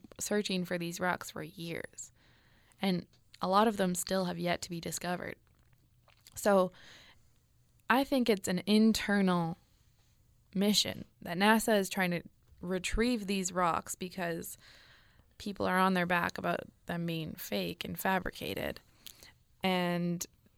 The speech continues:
they have help from investigators that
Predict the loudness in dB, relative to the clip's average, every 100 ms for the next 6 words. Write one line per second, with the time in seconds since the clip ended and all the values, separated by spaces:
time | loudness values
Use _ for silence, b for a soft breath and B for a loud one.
0 | _ _ _ -16 -6 -4 -2 -4 -6 -6
1 | -6 -6 -4 2 2 2 -4 -2 -2 -2
2 | -6 _ _ -20 -18 -10 -6 4 4 4
3 | 0 0 0 -2 -4 -6 -6